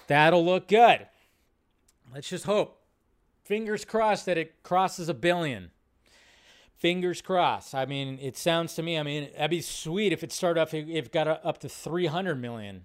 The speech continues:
opening weekend when it comes to global. I mean, obviously, when it came to the A M C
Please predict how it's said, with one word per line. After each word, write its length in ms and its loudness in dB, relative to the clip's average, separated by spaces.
opening 460 -2
weekend 460 -6
when 80 -12
it 80 -16
comes 220 -10
to 60 -14
global. 360 -4
I 100 -2
mean, 220 -12
obviously, 400 0
when 160 0
it 60 -4
came 200 -4
to 80 -8
the 180 2
A 140 4
M 120 -2
C 640 -6